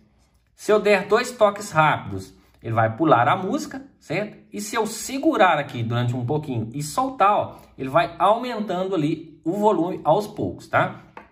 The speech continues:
O fone esquerdo, como eu mostrei pra vocês, né, vai ser o contrário, certo?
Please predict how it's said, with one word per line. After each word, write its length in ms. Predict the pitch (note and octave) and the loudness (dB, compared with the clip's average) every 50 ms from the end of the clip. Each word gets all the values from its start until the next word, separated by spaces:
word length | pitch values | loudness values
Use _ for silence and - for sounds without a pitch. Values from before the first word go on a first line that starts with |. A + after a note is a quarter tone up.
| _ - - _ _ _ _ _ | _ -20 -20 _ _ _ _ _
O 80 | - C3 | -6 -6
fone 280 | A#2+ - B2+ C3+ D3+ D#3 | -4 -2 -2 -2 -2 -2
esquerdo, 340 | D#3+ - - F#3+ G#3 - | -4 -4 -4 -4 -4 -4
como 160 | - F#3 D#3 C#3 | -4 -4 -4 -4
eu 60 | C3 | -4
mostrei 240 | C3 A#2+ - B2 A#2+ | -4 -6 -6 -8 -6
pra 100 | C#3 D#3 | -6 -6
vocês, 500 | D#3 - - - G3 A3 C4+ - - - - - _ _ _ | -6 -6 -4 -2 -2 -2 -2 -2 -10 -18 -20 -20 _ _ _
né, 200 | C3+ D3+ E3+ - - | -4 -4 -4 -4 0
vai 180 | - D3+ D#3 | 0 0 0
ser 140 | D3+ - F#3 | 2 -2 -4
o 60 | F3+ | -4
contrário, 520 | F3+ - A3+ A#3 - - G2 F2+ D#2+ - - - _ _ _ _ _ | -2 -2 -4 -4 -2 -2 -2 -2 -2 -4 -8 -18 _ _ _ _ _
certo? 360 | _ - C3+ D#3+ F3 - - | _ -4 -4 -4 -4 -6 -12